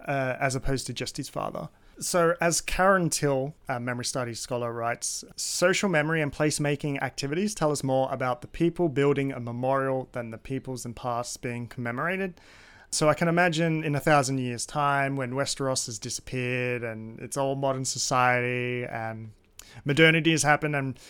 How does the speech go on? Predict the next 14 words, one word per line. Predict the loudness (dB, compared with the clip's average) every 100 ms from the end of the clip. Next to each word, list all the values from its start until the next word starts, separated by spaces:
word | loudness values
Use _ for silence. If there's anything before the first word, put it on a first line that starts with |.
| -20 -20 -4
we | 4
have | 4 4
archaeologists | 4 2 2 4 4 2 2 0 2
running | 2 2
around, | 2 2 4 2 0
that | 0 2
one | 2
of | 2
them | 0
might | 2 4 4
unearth | 2 2 0 -2
Win-, | -6 -6 -2
Winterfell's | 0 0 0 -2 -2
crypt | -4 -4 -4 -6